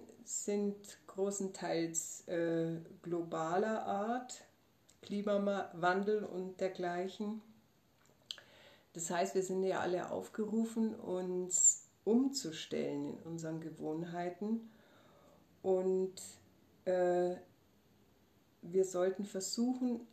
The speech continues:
alle Menschen mitzunehmen, niemanden zurückzulassen, äh, und uns um soziale Probleme auch zu kümmern, damit nicht die Abgehängten dann irgendwann sich an die Populisten wenden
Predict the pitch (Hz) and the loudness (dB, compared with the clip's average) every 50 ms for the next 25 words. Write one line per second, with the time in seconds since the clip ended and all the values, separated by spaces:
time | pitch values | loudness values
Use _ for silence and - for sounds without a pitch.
0 | - - 196 180 190 208 233 240 233 220 202 180 170 160 160 160 - - 170 165 | -12 -6 -2 0 2 4 4 4 2 2 2 0 0 -2 -2 -4 -6 -6 -4 -4
1 | 160 165 165 165 160 - - 165 160 156 156 156 156 151 151 151 151 151 156 165 | -2 -2 -4 -4 -4 -6 -4 -4 -4 -6 -4 -4 -4 -4 -4 -4 -4 -4 -6 -6
2 | 165 165 - 180 190 196 214 220 226 220 214 202 196 208 208 - - 185 180 185 | -8 -8 -6 -2 0 2 4 4 4 4 2 0 -2 -4 -4 -4 -6 -4 -4 -4
3 | 202 202 - - - - 165 156 151 147 147 147 - - 185 190 208 226 226 - | -4 -4 -6 -12 -10 -8 -6 -6 -6 -6 -6 -6 -6 -6 -4 -4 -4 -4 -6 -8
4 | - - - - - - - - - - - - - _ - - 185 185 180 180 | -12 -20 -20 -20 -20 -20 -20 -20 -20 -20 -20 -20 -20 _ -6 -2 0 2 2 2
5 | 180 185 180 180 180 175 - - - 95 147 175 180 175 175 170 165 - - - | 2 2 2 2 0 0 -4 -8 -10 -8 -6 -4 -4 -4 -4 -6 -8 -12 -16 -14
6 | - - 170 170 170 175 170 - - - 165 170 170 170 165 - 170 170 165 - | -10 -6 -4 -2 -2 -4 -6 -8 -8 -4 -2 -2 -2 -2 -2 -4 -6 -4 -2 -2
7 | 175 160 170 180 185 190 - - 160 160 165 165 170 180 190 196 - - - 170 | -2 0 2 2 0 0 -2 -6 -6 -4 -2 -2 -2 0 -2 -2 -2 -2 -2 -4
8 | 180 180 - - 190 190 - - - 202 202 208 208 208 214 214 214 214 - - | -4 -6 -6 -8 -8 -8 -8 -6 -4 -2 -2 0 0 0 -2 -2 -4 -8 -12 -20
9 | - - _ - 185 190 196 208 214 208 - - 214 208 208 214 214 - - - | -20 -8 _ 0 0 2 2 2 0 -2 -4 -2 0 0 0 0 -2 -6 -12 -16
10 | - - 208 202 - - 180 180 - - - - 196 196 190 196 190 196 196 - | -12 -6 -6 -4 -4 -4 -4 -6 -8 -6 -4 -4 -2 -2 -2 -2 -2 -2 -4 -8
11 | - - - 202 202 202 196 190 190 196 190 190 190 190 185 - 175 180 190 190 | -10 -8 -4 -4 -2 -2 -2 -2 -2 0 0 2 2 0 0 -2 0 2 2 2
12 | 190 190 190 190 - 165 160 165 170 175 180 180 175 - - 190 190 - - - | 2 2 -2 -2 -2 -2 -2 0 0 0 -2 -4 -4 -6 -6 -6 -8 -8 -8 -6
13 | - 175 180 185 180 - - 185 185 - 190 185 180 185 185 - - - - 156 | -4 -4 -2 -2 -4 -4 -6 -8 -6 -6 -4 -4 -4 -2 0 0 0 0 -2 -6
14 | 147 - 139 127 131 143 147 - - 143 143 - - | -4 -4 -4 -4 -4 -4 -6 -6 -8 -8 -6 -8 -10